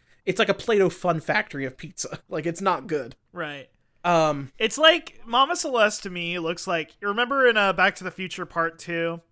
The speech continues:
Speaker 2: This is kind of a normie
Speaker 1: Where
Speaker 2: episode. I'm talking about Back to the Future Part Two.
Speaker 1: Okay,
Speaker 2: Uh,
Speaker 1: this is epic.
Speaker 2: <laughs>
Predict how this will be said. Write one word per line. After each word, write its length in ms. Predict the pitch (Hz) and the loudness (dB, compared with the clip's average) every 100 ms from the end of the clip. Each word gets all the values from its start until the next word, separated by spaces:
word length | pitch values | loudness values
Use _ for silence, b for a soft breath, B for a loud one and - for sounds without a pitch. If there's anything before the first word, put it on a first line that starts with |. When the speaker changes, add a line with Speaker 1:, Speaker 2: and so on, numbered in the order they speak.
| _ | _
Speaker 2:
This 120 | 180 | -18
is 40 | - | -8
kind 200 | 208 214 | -4 -4
of 60 | |
a 60 | 180 | -4
normie 340 | 139 165 170 143 | -6 -6 -6 -6
Speaker 1:
Where 140 | 170 196 | 2 2
Speaker 2:
episode. 240 | 196 123 | 2 -8
I'm 80 | 147 | -18
talking 240 | 180 170 | -18 -16
about 120 | 165 151 | -16 -14
Back 180 | 135 | -16
to 80 | - | -18
the 60 | 135 | -20
Future 300 | 147 135 127 | -20 -20 -20
Part 240 | - 131 | -20 -20
Two. 340 | - 151 - - b b b b b | -20 -18 -20 -20 b b b b b
Speaker 1:
Okay, 260 | 196 196 165 | 4 6 6
Speaker 2:
Uh, 40 | |
Speaker 1:
this 160 | 214 240 | 6 4
is 80 | 170 | 8
epic. 520 | 294 160 147 - | 8 8 0 -6
Speaker 2:
<laughs> 40 | - | -20